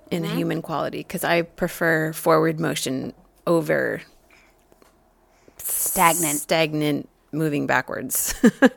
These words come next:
Speaker 1: <laughs> I like there to be order and a plan, uh, you know, to accomplish something every single day,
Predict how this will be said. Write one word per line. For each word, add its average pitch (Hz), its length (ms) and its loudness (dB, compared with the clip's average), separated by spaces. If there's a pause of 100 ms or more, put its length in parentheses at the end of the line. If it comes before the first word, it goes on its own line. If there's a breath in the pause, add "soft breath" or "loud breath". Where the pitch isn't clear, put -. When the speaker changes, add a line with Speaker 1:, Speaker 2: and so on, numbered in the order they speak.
(140)
Speaker 1:
<laughs> - 540 -12
I 220 140 6
like - 260 4
there 175 160 6
to 165 80 -2
be 180 220 -2
order 160 720 6
and 151 680 -2 (100)
a - 60 -4
plan, 156 880 -2 (160)
uh, 147 540 -4 (1800 soft breath)
you 214 100 2
know, 139 220 2
to 147 300 0
accomplish - 480 -4
something 160 560 -6 (320)
every 175 200 2
single 175 240 0
day, - 320 -6